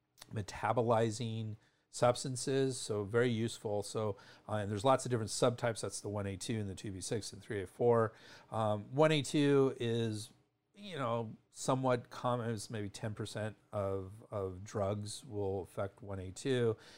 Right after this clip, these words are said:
Two B six, very rarely. Three A four is the most common one. So, um, we are a little bit worried about Shengma and some three A four interactions. Um, and all that does is raise the risk of a drug-herb interaction, not that it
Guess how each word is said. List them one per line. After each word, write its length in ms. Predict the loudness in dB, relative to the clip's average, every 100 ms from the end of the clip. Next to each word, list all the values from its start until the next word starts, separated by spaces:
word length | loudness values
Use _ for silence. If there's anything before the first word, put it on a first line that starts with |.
| -18
Two 160 | 0 4
B 100 | 4
six, 320 | 2 -2 -2
very 360 | -6 2 6 6
rarely. 420 | 4 2 2 0 -4 -20 -2
Three 240 | 4 6
A 60 | 6
four 240 | 4 4
is 140 | 2
the 180 | 2 0
most 260 | 2 0 0
common 220 | -4 -2
one. 180 | -4 -6
So, 460 | -4 -2 0 -2 -2
um, 180 | -4
we 140 | -2 2
are 140 | 4
a 40 | 4
little 140 | 2
bit 140 | 2
worried 180 | 2 2
about 160 | 0 -2
Shengma 640 | -2 -6 -2 -2 -2 -2 -6
and 160 | -8 -6
some 220 | -10 -10
three 300 | -10 -6 -4
A 40 |
four 480 | -6 -4 -2 0 -2 -6 -20 -20 _
interactions. 920 | -4 -2 2 0 0 -6 -4 -6 -8 -14 -20 -20 _
Um, 220 | -4 -2
and 140 | 2 4
all 100 | 6
that 160 | 6
does 160 | 4 2
is 180 | -2 -6
raise 600 | 0 4 6 4 2 -2
the 80 |
risk 340 | -2 0 -2 -4
of 100 | -4
a 40 |
drug-herb 420 | -2 -2 0 0
interaction, 560 | -2 -2 -4 -4 -8 -6
not 260 | -2 -4 -2
that 140 | -2
it 120 | -2